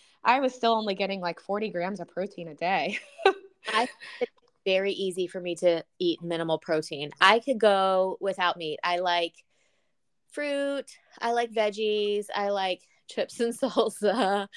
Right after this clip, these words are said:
Speaker 2: I like a cheese stick. Like, I really could live without meat,
Speaker 1: Yeah.
Speaker 2: generally speaking. And I have to try. And that is why I made a meal plan for all three meals a day, because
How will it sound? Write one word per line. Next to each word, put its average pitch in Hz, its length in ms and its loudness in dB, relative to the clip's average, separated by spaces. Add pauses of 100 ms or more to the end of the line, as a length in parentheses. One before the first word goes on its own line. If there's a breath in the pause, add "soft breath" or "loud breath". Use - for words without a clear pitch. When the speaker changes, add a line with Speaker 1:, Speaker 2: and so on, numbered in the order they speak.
(200 loud breath)
Speaker 2:
I 233 120 6
like 240 220 4
a 302 80 -4
cheese 233 380 -6
stick. 208 480 2
Like, 208 260 -2
I 202 340 0
really 202 680 -4
could 180 180 -8
live 170 200 0
without 160 340 -2
meat, 156 260 -8 (600)
Speaker 1:
Yeah. 185 160 0
Speaker 2:
generally 180 180 2 (360)
speaking. 285 340 -10 (480 loud breath)
And 185 540 2 (180)
I 175 540 4
have 180 240 -8
to 170 100 -12
try. 175 580 -2
And 202 140 -4
that 196 220 -2
is 208 160 -2
why 170 140 -2
I 165 100 -4
made 165 200 -4
a 170 40 -4
meal 247 200 -2
plan 180 400 -4
for 175 380 -2
all 180 320 0
three 196 160 -8
meals 180 240 -4
a 185 60 -4
day, 160 380 -4 (440 soft breath)
because 175 680 2